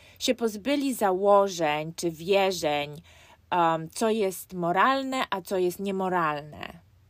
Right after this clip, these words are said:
Wszystko jest neutralne.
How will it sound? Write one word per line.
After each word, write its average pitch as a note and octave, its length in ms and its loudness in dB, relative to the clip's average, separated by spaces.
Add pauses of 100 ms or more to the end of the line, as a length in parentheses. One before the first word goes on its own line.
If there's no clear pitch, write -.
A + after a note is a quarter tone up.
(640)
Wszystko C#4+ 340 2
jest C#4 420 0
neutralne. E3+ 880 0